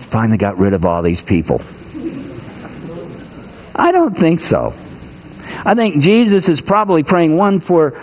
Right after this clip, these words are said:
the disciples as they head off onto the next part of their mission,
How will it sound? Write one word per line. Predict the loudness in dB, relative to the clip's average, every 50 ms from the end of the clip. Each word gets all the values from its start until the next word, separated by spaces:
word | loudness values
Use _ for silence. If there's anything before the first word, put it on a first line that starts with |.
| -18 -16 -2
the | 0 0 2
disciples | 2 0 0 0 0 0 0 0 2 2 2 4 2
as | 2 2 2
they | 2 2 4
head | 4 4 2 2 4
off | 4 4 2 2 2
onto | 2 0 2 0 0
the | 2 2
next | 2 2 2 2 0 -4 -2
part | 0 0 2 2
of | 2 2
their | 2 2
mission, | 2 4 2 2 2 2 0 0